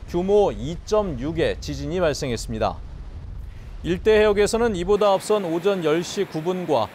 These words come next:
오전 아홉 시 오십육 분에도 각각 규모 이 점 칠과 이 점 삼의 지진이 발생했고 오늘 새벽 영 시 사십사 분에도 규모 이 점 이의 지진이 발생하는 등 오늘 하루에만 다섯 차례 지진이 관측됐습니다.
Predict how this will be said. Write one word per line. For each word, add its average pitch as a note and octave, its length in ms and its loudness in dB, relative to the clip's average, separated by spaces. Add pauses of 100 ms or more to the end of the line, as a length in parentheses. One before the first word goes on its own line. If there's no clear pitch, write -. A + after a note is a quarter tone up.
(220)
오전 E3 360 0
아홉 C#3+ 300 0
시 G3+ 140 -6
오십육 D#3 500 -4
분에도 D#3+ 440 0 (520)
각각 F#3 480 2
규모 F#3+ 360 2
이 D#3+ 220 -4
점 F#3+ 260 0
칠과 D#3+ 580 -2
이 D#3 220 -8
점 D#3+ 200 0
삼의 G3+ 460 -2
지진이 D#3+ 380 -4
발생했고 D#3 680 -2 (560)
오늘 F3+ 220 0
새벽 F#3+ 340 2
영 E3 220 2
시 G#3 220 0
사십사 D#3 640 0
분에도 F3 480 2 (240)
규모 F#3 320 2
이 D#3 280 -6
점 G3 280 0
이의 F3 340 2
지진이 E3+ 400 -6
발생하는 D#3 560 -2
등 A#2 220 -2 (540)
오늘 F#3+ 320 2
하루에만 F#3+ 600 2
다섯 D3 380 -4
차례 F3+ 320 0
지진이 D#3 400 -8
관측됐습니다. A#2 800 -6